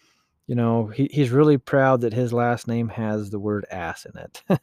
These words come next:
<laughs> And he rides a mule. So that's what he told me when I first met him. So anyways, Andy Aceredo, thanks for sending the question, my friend. Um, Andy has a question about his mule, Paulina.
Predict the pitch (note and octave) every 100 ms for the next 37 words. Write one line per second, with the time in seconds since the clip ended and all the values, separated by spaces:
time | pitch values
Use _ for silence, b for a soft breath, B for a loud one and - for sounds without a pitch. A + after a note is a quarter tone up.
0 | - - F3+ D3+ C#3+ C3 C3+ B2+ B2 A2
1 | G2+ G2+ - C3 B2+ - F#3 D3+ D#3 D#3
2 | E3 C#3+ C#3 D3+ C#3 C3 B2 B2+ B2 C3+
3 | A#2+ B2+ C3 B2 A#2+ - C3 A#2+ B B
4 | B B - D#3+ D#3 D3 D3 C3+ C#3+ -
5 | _ F#3+ G#3+ G3 G3+ F#3+ F3 E3 D#3 C#3
6 | D3+ E3+ C#3 D#3 D#3+ - D3 D#3+ C#3+ B2+
7 | - C#3+ C3 C3 A#2+ - C3 C3+ C#3+ C#3+
8 | _ _ _ _ - B2+ A#2+ A#2+ A#2+ A#2+
9 | - E3 G3+ G3 E3 - F3 D#3 C#3 C#3
10 | C#3 C#3 C#3 C#3 A#2+ - B2 B2+ D#3+ A2